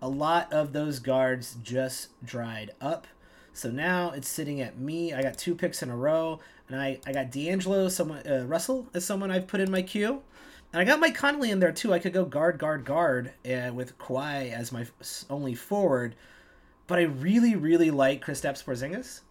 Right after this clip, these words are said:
I think Kristaps is gonna have a great year. And I, I don't feel like punting blocks right now. I feel like, uh, Russell, Kyrie, and, and Kawhi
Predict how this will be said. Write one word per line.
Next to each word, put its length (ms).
I 80
think 180
Kristaps 380
is 80
gonna 140
have 100
a 40
great 220
year. 380
And 420
I, 180
I 60
don't 180
feel 140
like 220
punting 340
blocks 320
right 160
now. 160
I 140
feel 180
like, 260
uh, 240
Russell, 460
Kyrie, 420
and, 180
and 200
Kawhi 480